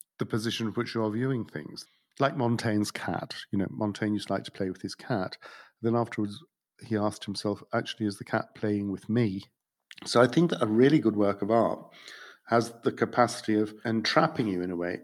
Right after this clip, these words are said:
implicating you, and then asks you to look back at yourself, seeing the seeing. Very often when we're seeing, we, we often need to kind of slightly readjust our feet, for example, just to make sure that we're seeing it from a slightly better position.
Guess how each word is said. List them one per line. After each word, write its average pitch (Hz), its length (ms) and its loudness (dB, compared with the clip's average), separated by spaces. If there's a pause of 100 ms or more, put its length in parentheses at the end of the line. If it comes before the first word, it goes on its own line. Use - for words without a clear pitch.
implicating 98 640 -2
you, 78 160 -4
and 107 140 -2
then 113 120 2
asks 113 440 -4
you 104 200 0 (300)
to - 140 -2
look 110 200 0
back 104 240 2
at 107 120 -4
yourself, 98 440 -2
seeing 101 400 -2
the 95 80 -6
seeing. 92 540 -6 (200)
Very 120 200 6
often 131 260 4
when 104 120 4
we're 101 120 2
seeing, 107 300 0
we, 110 220 0 (260)
we 113 60 4
often 113 240 2
need 110 140 0
to - 80 -12
kind 107 260 0
of 104 80 -10
slightly 107 400 0
readjust 107 680 0 (680)
our 202 100 0
feet, - 480 -2 (140)
for - 100 -4
example, 101 460 -4
just - 240 -8
to 113 80 -6
make 113 180 0
sure 110 220 2
that 113 80 2
we're 120 120 4
seeing 113 320 2
it - 120 0
from 110 280 2 (300)
a - 40 -8
slightly 117 320 0
better 107 300 0
position. 107 600 -4